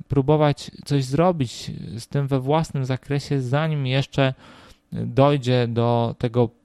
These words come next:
momentu, gdzie, no, trzeba by było już rozglądać się za pomocą specjalisty. Y,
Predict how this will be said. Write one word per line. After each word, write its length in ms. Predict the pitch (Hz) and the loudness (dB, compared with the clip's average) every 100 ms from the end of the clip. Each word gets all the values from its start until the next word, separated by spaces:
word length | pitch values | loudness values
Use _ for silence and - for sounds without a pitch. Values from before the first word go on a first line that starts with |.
| - | -6
momentu, 600 | 123 120 123 147 147 120 | -2 0 2 0 -2 -6
gdzie, 460 | 113 123 117 113 - | -4 -2 -2 -4 -6
no, 180 | 123 117 | -8 -8
trzeba 380 | - 123 127 | -6 -4 0
by 140 | 117 117 | 0 0
było 320 | 117 127 120 | 0 2 4
już 340 | 117 117 113 - | 2 0 -4 -12
rozglądać 640 | - 120 117 123 127 120 | -6 -6 -4 -4 -2 -4
się 220 | - 113 | -2 -2
za 140 | 113 113 | 0 -2
pomocą 440 | 117 113 117 120 | -2 -2 -2 -2
specjalisty. 880 | 113 - 117 120 113 110 - - 117 - _ - - - - - _ - | -6 -6 -6 -4 -4 -6 -6 -4 -4 -4 _ -20 -20 -20 -20 -20 _ 0
Y, 280 | 120 120 | 4 4